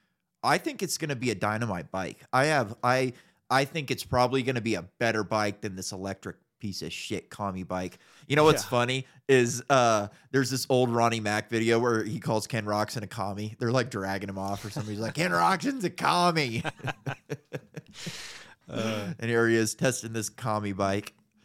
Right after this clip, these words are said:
Speaker 2: Right. <laughs>
Speaker 1: I wouldn't have been surprised. He ended up going back to Suzuki, and Suzuki's got one foot out the door right now. I mean, they're not gonna be producing bikes ten years from now.
Speaker 2: You don't think so?
Speaker 1: Race bikes.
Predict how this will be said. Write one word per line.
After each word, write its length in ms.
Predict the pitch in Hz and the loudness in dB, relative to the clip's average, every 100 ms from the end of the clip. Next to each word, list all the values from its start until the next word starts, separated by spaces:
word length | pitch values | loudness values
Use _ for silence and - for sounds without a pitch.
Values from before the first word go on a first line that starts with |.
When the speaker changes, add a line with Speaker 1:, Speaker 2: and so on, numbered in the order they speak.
| _ _ | _ _
Speaker 2:
Right. 280 | 120 117 123 - | -6 -6 -6 -4
<laughs> 80 | 110 | 0
Speaker 1:
I 80 | 120 | 4
wouldn't 180 | 147 | 4
have 80 | 135 | 2
been 160 | 127 123 | 0 -2
surprised. 320 | 113 120 117 | -2 -2 0
He 160 | 160 165 | 2 2
ended 220 | 175 160 | 4 2
up 120 | 143 | 2
going 240 | 135 151 139 | 2 2 4
back 240 | 139 156 | 4 2
to 100 | 170 | 0
Suzuki, 640 | - 123 120 156 208 117 | -2 -2 0 0 0 -4
and 100 | 90 | -4
Suzuki's 500 | 95 110 139 254 120 | -8 -4 -2 -2 -6
got 200 | - 101 | -4 -6
one 240 | 76 113 123 | -4 -6 -4
foot 160 | 131 | 0
out 180 | 127 139 | 2 2
the 80 | 117 | 0
door 360 | - 90 147 131 | -6 -2 0 0
right 260 | 87 82 | -2 -6
now. 300 | 90 101 87 | -6 -6 -6
I 80 | - | -8
mean, 360 | 104 107 92 90 - _ _ _ | -8 -6 -8 -10 -16 _ _ _
they're 140 | - 160 | 2 6
not 200 | 196 - | 4 2
gonna 140 | 120 | -4
be 120 | 110 | -4
producing 420 | 107 117 120 113 90 | -4 -2 -2 -2 -2
bikes 380 | 104 120 - | 0 0 -2
ten 180 | - 101 | -10 -8
years 200 | 92 95 | -6 -8
from 180 | - 80 | -10 -14
now. 220 | 139 - - _ _ _ _ _ _ _ _ | -14 -14 -18 _ _ _ _ _ _ _ _
Speaker 2:
You 80 | 107 | -10
don't 120 | 110 | -8
think 160 | 110 117 | -6 -6
so? 300 | 139 143 143 - _ | -2 -2 -4 -12 _
Speaker 1:
Race 220 | 139 127 | 2 4
bikes. 420 | - 92 - - | 2 -6 -6 -10